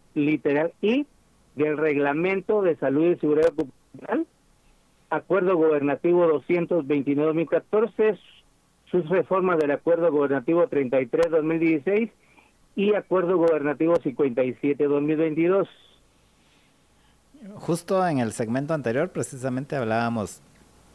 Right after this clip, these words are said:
Speaker 2: con una de las representantes del intecap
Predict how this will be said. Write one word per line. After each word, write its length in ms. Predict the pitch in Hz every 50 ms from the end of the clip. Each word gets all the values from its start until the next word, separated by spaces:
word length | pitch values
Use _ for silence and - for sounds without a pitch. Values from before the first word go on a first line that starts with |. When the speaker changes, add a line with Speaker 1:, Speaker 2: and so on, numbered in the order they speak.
| _ - - - - - -
Speaker 2:
con 160 | - 113 110
una 160 | 113 117 117 117
de 80 | 113
las 120 | 107 101 95
representantes 680 | 95 - 92 92 - 92 92 - 113 123 120 135 127 113
del 160 | 113 107 104
intecap 460 | 104 98 - 98 - - 175 180 -